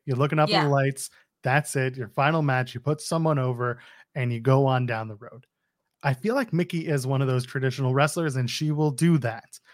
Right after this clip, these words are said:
Speaker 2: Yeah.
Speaker 1: And M A
Speaker 2: <clears throat>
Speaker 1: Solko says, uh, w-, with a super chat,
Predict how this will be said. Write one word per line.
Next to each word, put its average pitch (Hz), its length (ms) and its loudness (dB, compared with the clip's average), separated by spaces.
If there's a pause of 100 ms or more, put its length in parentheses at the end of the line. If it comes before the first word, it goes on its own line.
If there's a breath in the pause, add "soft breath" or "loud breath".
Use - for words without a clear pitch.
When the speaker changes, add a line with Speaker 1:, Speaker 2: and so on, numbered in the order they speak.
Speaker 2:
Yeah. 185 300 -6
Speaker 1:
And 135 200 2 (380)
M 196 140 6
A 240 40 4
Speaker 2:
<clears throat> 196 40 4
Speaker 1:
Solko 139 760 2
says, 123 420 -2 (720)
uh, 123 180 2
w-, 143 300 -4
with 139 160 2
a - 20 -2
super 135 220 -2
chat, 127 360 0